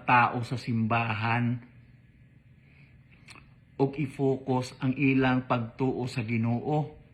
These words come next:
Dili kay magpakaalbularyo ka.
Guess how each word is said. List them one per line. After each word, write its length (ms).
Dili 440
kay 200
magpakaalbularyo 1300
ka. 140